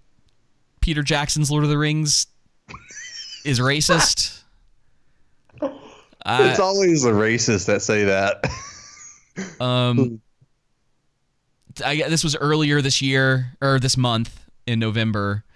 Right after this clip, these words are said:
Speaker 1: Uh, the website Film Updates and its writer Bessie Smith published an article claiming that, uh, uh,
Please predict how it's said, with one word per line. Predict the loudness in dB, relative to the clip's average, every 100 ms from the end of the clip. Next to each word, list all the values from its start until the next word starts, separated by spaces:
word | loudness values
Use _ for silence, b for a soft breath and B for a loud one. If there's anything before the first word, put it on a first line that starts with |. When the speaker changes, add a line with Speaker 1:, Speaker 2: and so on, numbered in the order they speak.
| b b b -2
Speaker 1:
Uh, | 2 4 2
the | 2 0
website | 2 2 0 0 -2
Film | 0 2 4 2 0
Updates | -2 0 -2 0 -2 -2
and | -2 0 0
its | 0
writer | 0 2 2
Bessie | 2 2 2
Smith | 2 0 2
published | 2 2 2
an | 2
article | 2 2 0 0
claiming | 0 2 2 2 4
that, | 4 4 0 -2 -6 B B B B -2
uh, | 2 2 2 0 0 -4 -10 -20 -20 -20 -20 -20 -20 -20 -20 -20 -20 -20 -14
uh, | -12